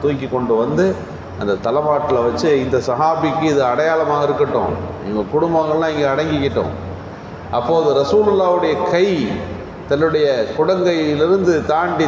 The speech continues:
தங்கள் புஜம் வரை அந்த கல்லு அப்படியே ஆக்கிரமித்து கொள்ளுகிறது. மண்ணோடு ஸல்லல்லாஹு அலைஹி வஸல்லம் தூக்கி கொண்டு வந்து வச்சாங்க.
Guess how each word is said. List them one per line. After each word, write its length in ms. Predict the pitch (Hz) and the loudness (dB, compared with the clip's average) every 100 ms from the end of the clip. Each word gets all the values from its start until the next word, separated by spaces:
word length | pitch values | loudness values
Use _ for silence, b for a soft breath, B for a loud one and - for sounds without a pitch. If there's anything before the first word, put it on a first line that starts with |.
| - | 0
தங்கள் 240 | 139 143 - | 0 0 0
புஜம் 360 | 160 175 202 170 | 0 2 0 2
வரை 240 | 175 214 | 2 2
அந்த 180 | 196 175 | 2 0
கல்லு 560 | - 170 190 185 131 110 110 | 0 0 2 4 2 0 -2
அப்படியே 420 | 156 160 170 156 | 0 2 4 4
ஆக்கிரமித்து 840 | 131 175 - 202 175 165 - - | 2 0 0 0 2 -2 -4 -4
கொள்ளுகிறது. 480 | 151 135 110 87 - - - - - - - - - - - 190 | -2 0 0 0 -2 -6 -10 -14 -14 -14 -14 -14 -14 -14 -8 -2
மண்ணோடு 500 | 135 196 220 226 214 | 0 2 2 4 2
ஸல்லல்லாஹு 480 | 190 202 202 196 180 | 2 2 2 2 2
அலைஹி 140 | 180 | 0
வஸல்லம் 280 | 170 180 170 | 2 0 2
தூக்கி 180 | 175 165 | 0 0
கொண்டு 220 | 165 180 | 0 2
வந்து 100 | 165 | 2
வச்சாங்க. 320 | 147 147 - | 2 0 0